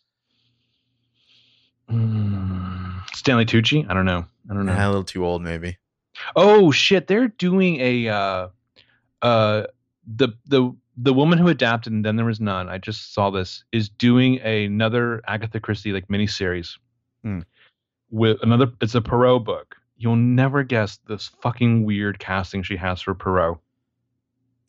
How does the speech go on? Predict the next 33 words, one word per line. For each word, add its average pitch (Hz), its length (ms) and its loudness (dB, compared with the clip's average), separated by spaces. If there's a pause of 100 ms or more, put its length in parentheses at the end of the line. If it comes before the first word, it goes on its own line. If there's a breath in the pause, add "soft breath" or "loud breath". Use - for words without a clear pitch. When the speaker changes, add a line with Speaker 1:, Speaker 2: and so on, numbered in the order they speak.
(140)
Speaker 2:
Is 95 160 -10
it 90 120 -12
Tucci? 101 500 -8 (640)
Speaker 1:
No, 117 320 4
sadly, 147 300 2
Speaker 2:
Hmm. - 20 2
Speaker 1:
it's 127 100 -2
not 131 200 0
Tucci. 113 280 -8
It's 107 180 -16
John 151 340 2
Malkovich. 123 720 -4 (500)
Speaker 2:
What? - 420 2 (720)
Speaker 1:
He 127 60 -10
has 180 260 2
a 185 60 -2 (140)
goatee. 175 640 -6
He - 60 -16
Speaker 2:
Oh, 113 60 -6
Speaker 1:
doesn't 113 260 0
Speaker 2:
that's, 196 80 0
Speaker 1:
even 202 140 -4
have 175 280 0
a 180 40 4
Speaker 2:
oh, - 20 4
Speaker 1:
mustache. 160 460 -2
He's - 120 -12
Speaker 2:
man. 104 160 -8
Speaker 1:
a 92 40 -10
goatee. 147 720 -10 (140)
Speaker 2:
That's - 180 -18
bad. - 420 -14
Speaker 1:
<laughs> - 40 -20